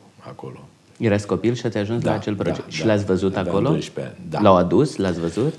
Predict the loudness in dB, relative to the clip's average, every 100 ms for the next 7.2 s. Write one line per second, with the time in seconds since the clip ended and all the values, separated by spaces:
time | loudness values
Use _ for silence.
0 | -4 0 2 2 0 0 2 2 0 0
1 | -4 2 4 4 4 0 0 0 0 2
2 | 0 0 -2 0 2 4 4 2 0 0
3 | 2 4 6 4 2 0 -4 -4 -4 -4
4 | -6 -6 -2 -2 0 0 0 -2 -4 -4
5 | -4 -4 -2 -2 0 2 2 0 -4 -6
6 | -4 -2 0 0 -2 0 2 2 0 -4
7 | -6